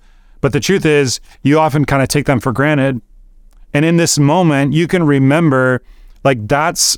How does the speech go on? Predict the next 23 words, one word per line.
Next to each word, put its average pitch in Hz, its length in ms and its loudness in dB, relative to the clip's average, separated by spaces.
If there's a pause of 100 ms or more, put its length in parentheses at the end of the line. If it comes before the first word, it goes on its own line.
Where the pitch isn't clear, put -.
someone 151 600 0 (320)
made 143 280 2
in 147 100 0
the 135 140 0
image 151 280 0
of 104 160 -4
God 127 440 0 (320)
for 151 160 -2
whom 143 160 2
Jesus 147 400 0
Christ 135 540 -2
died 131 380 0
and 131 260 0
was 107 160 0
resurrected. 120 840 0 (240)
And 139 140 2
you 165 100 2
can 175 160 0
make 147 180 0
a 139 60 0
decision 123 600 0
right 135 260 0
now 131 340 0